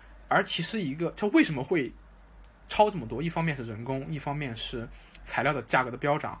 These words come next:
还有一个原因就是这么多眼睛盯着你，<laughs> 你是不可能偷工减料的。对，你是不可能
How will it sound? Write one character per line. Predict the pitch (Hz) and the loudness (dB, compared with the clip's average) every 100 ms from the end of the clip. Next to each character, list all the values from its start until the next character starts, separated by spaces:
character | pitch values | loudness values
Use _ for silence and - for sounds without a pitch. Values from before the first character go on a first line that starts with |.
| - - - | -14 -20 -20
还 | - - | 0 6
有 | 165 | 6
一 | 180 | 6
个 | |
原 | 131 113 104 | 2 -2 -6
因 | 117 | -6
就 | - | -4
是 | 123 - | -4 -6
这 | 120 170 | -6 -4
么 | 127 | -2
多 | 147 | -2
眼 | 147 113 | -4 -4
睛 | - - | -8 -2
盯 | - 180 | 0 2
着 | 165 139 | 0 -2
你， | 139 - - - | -6 -18 -18 -6
<laughs> | 269 320 - - | 0 0 0 0
你 | 151 | -2
是 | 233 | 0
不 | - | 0
可 | - 156 | 2 0
能 | 127 | -2
偷 | 160 190 | 0 4
工 | 180 190 | 6 4
减 | 170 110 | 2 2
料 | 117 113 | 2 2
的。 | 113 - - - 175 | -2 -10 -12 -12 -2
对， | - | 2
你 | 175 135 | 2 0
是 | 226 | -2
不 | 196 262 | -2 -2
可 | - | -2
能 | 98 120 | -4 -4